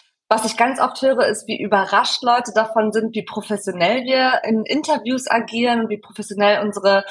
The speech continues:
Kollegen und Kolleginnen dann eigentlich sind. Also das würde jetzt eher dafür sprechen, dass die Leute schon denken, ah, das ist ein junges Unternehmen, viele junge Leute, mal gucken, ob die schon was können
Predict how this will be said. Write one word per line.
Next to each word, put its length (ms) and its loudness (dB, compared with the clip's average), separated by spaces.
Kollegen 340 -2
und 60 -2
Kolleginnen 560 -2
dann 160 2
eigentlich 420 0
sind. 300 0
Also 160 2
das 320 -4
würde 160 2
jetzt 280 0
eher 200 4
dafür 240 0
sprechen, 400 -4
dass 100 -2
die 100 -6
Leute 280 0
schon 200 -4
denken, 460 -2
ah, 160 4
das 160 0
ist 160 -4
ein 60 0
junges 260 2
Unternehmen, 720 0
viele 220 -4
junge 200 2
Leute, 680 2
mal 100 0
gucken, 380 -2
ob 100 -2
die 80 -8
schon 220 -2
was 200 -2
können 480 -2